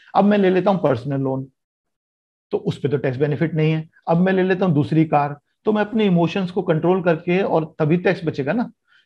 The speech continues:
तो लोन को ना लेना ठीक नहीं है, लोन से हमारी एप्रिसिएशन होती है, डिसिप्लिन आता है। अगर मैं रेगुलर कंपल्सरी सेविंग कहाँ होगी, नहीं तो नहीं करते लोग,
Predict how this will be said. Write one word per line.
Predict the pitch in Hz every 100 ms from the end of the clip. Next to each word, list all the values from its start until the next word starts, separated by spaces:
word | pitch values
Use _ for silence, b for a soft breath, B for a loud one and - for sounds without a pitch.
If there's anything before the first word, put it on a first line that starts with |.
| _
तो | 202
लोन | 143 135 175 214 220
को | 220 254 254 -
ना | 127 127 165
लेना | 208 202 214
ठीक | 226 175 180
नहीं | 170 151
है, | 92 - _ 113
लोन | 131 160 170
से | 208
हमारी | 180 151 165 320 - _ _
एप्रिसिएशन | 151 - 175 180 180 185
होती | 175 175 190
है, | 180 127
डिसिप्लिन | 143 196 180 180 160
आता | 123 113
है। | 92 _ _ _ _ _ _ _ _ _ _ -
अगर | 143 156
मैं | 156 185 180 123 123
रेगुलर | 139 147 196
कंपल्सरी | 180 156 185 185 185
सेविंग | 180 190 196
कहाँ | 190 190
होगी, | 160 120 120
नहीं | 156
तो | 170
नहीं | 202
करते | 220 196 202
लोग, | 196 196